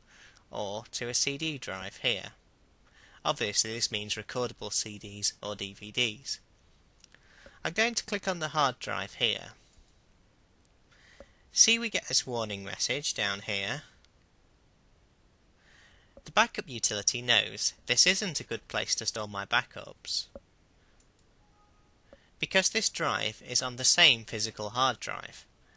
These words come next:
what's called a separate hard drive partition. Now, it's unlikely that your system will be configured like this, but this is a good example of how the backup utility can help you if you pay attention to what it is saying.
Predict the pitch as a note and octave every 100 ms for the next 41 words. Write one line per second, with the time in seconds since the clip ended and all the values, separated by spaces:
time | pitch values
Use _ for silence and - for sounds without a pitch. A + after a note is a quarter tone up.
0 | _ _ A3 - - A#2+ G#2 G#2+ G#2+ G#2
1 | - - D3 - A#2 - A2 G#2 - -
2 | - - - - - - - _ _ _
3 | - - - - _ _ _ _ - G#3+
4 | A3 - - - A3 A#3+ A3+ - D#3+ D#3+
5 | D3 B2+ - C#3 - A2+ B2 A2+ - A#2+
6 | - C#3+ A#2 G#2+ A2 - G2 - - -
7 | - - - - _ E3 - G#3+ - A3
8 | A3 B3 A3+ E3+ D#3+ D3 - G2+ G#2 C3
9 | - B2+ - D3 E3 - - A2 - A2
10 | - - G2 - - - - C#3 E3 G#3+
11 | - - G#2+ A2+ _ - - - C3+ B2+
12 | - D3+ D3+ - G#2+ - G#2 - A2 A2
13 | - - G#2 - A2 G#2 G2